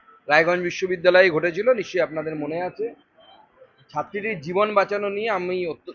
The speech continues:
আমরা অত্যন্তভাবে, মানে, আমরা ওটাকে ফার্স্ট প্রায়োরিটি দিচ্ছি যে প্রথমে ছাত্রীদের জীবন যেন বাঁচানো যায়, সেটা সব থেকে এই মুহূর্তে গুরুত্বপূর্ণ।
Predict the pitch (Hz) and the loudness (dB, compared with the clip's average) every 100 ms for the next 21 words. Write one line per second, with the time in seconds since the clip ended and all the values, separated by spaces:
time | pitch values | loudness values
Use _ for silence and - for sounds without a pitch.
0 | - 143 160 180 147 98 - 131 - 165 | -12 -8 0 2 2 0 -10 -12 -10 -6
1 | 180 160 165 165 156 139 135 127 127 _ | -2 0 0 0 -2 -6 -6 -8 -10 _
2 | 120 156 170 170 202 185 156 165 - 147 | -10 -2 0 0 -2 -4 -6 -8 -4 0
3 | 156 160 160 131 - - _ _ _ _ | 0 -2 -10 -12 -20 -20 _ _ _ _
4 | - 131 147 185 - 139 165 180 165 123 | -14 -10 -6 -6 -6 -10 -6 -4 -4 -4
5 | 156 190 185 196 160 131 147 131 110 73 | -4 -2 -2 -2 -2 -2 -4 -6 -10 -14
6 | - _ _ _ _ - 156 185 170 - | -18 _ _ _ _ -10 -6 -4 -6 -8
7 | 190 196 170 160 170 180 170 135 147 196 | -2 0 0 -4 -6 -6 -6 -8 -6 -6
8 | 175 208 220 | -4 -6 -8